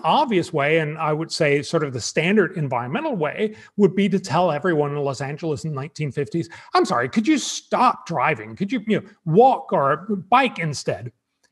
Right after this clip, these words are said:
And of course, they would have gotten absolutely no uptake on that. But what did work out was innovation. So a guy innovated, and I'm making this a little too simple, right? But a guy innovated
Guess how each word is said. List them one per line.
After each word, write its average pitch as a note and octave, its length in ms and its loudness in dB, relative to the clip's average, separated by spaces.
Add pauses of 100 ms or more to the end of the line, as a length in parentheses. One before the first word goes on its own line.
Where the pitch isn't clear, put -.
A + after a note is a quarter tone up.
And G#3+ 100 6
of G#3+ 80 2
course, A#3 260 4 (380)
they A3+ 100 6
would A#3 140 4
have G#3+ 220 4
gotten A3 360 4
absolutely F#3+ 680 0
no D3 240 2
uptake C3 500 -6 (140)
on C3+ 200 -2
that. G2+ 220 -8 (540)
But A#3 180 4
what G#3+ 380 2
did F4+ 220 6
work D#3 340 2
out A2 220 -2 (360)
was G3+ 220 6
innovation. A3 760 2 (220)
So F3 320 0
a E3+ 80 -2
guy F3+ 300 4
innovated, D#3 440 2
and C3 140 0
I'm C3+ 100 -4
making C3+ 360 -4
this B2 180 -10
a B2+ 60 -6
little E3+ 240 6
too C3 160 0
simple, A#2+ 320 -6
right? A3 180 0
But A3 120 2
a G3+ 40 -2
guy B3 240 4
innovated G#3+ 640 4